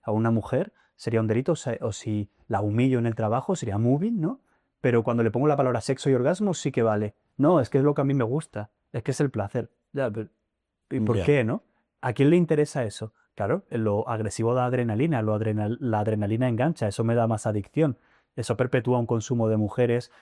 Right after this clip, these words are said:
Speaker 1: en un modelo donde los hombres somos los que estamos ahí en la pornografía todo el rato. No es casualidad. Y bueno, es la industria más grande del mundo, de las tecnológicas, una de las más grandes. Si TikTok es adictivo,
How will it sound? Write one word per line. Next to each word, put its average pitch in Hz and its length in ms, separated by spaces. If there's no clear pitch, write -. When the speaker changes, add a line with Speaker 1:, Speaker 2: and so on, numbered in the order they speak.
Speaker 1:
en 117 120
un 117 100
modelo 113 340
donde 135 320
los 117 140
hombres 120 260
somos 127 320
los 123 100
que - 80
estamos 120 280
ahí 117 80
en 113 80
la 113 80
pornografía 113 500
todo 107 160
el 101 60
rato. 131 300
No 127 160
es 127 60
casualidad. 117 640
Y 104 100
bueno, 120 180
es 101 100
la 117 100
industria 123 520
más 113 260
grande 110 520
del 117 240
mundo, 123 260
de 110 80
las 107 100
tecnológicas, 117 480
una 113 140
de 113 60
las 110 100
más 104 160
grandes. 131 400
Si - 300
TikTok 131 400
es 135 100
adictivo, 139 560